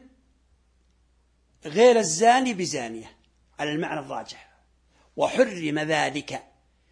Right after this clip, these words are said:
"وحرم ذلك على المؤمنين"، يعني غير الزاني ما يجوز يتزوج زانية. واضح؟ فلذلك نقول الآية فيها فوائد. الفائدة الأولى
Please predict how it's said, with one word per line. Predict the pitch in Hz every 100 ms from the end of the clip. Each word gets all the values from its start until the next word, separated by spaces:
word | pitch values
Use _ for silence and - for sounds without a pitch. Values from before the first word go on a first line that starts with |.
| _ 139
"وحرم | - 214 196 196 208 262 - _ _ -
ذلك | 139 160 156 165 240
على | - 151 147
المؤمنين"، | 131 127 120 113 110 - _ _ _ _ _ -
يعني | 165 151 151
غير | 180 269
الزاني | 247 175 214 196 185 220 - _ _ _ _ _ _ _ _ -
ما | 339
يجوز | 262 214 160
يتزوج | 160 160 131 185 - _ _ _ _ _ _ _ _
زانية. | - 170 127 110 - - _ _ _ _ _ _ _ _ _ -
واضح؟ | 139 156 175 - _ - -
فلذلك | - 151 151 147 135
نقول | 143 143
الآية | 147 127
فيها | 123
فوائد. | 107 104 92 - -
الفائدة | 120 147 123 110
الأولى | 104 101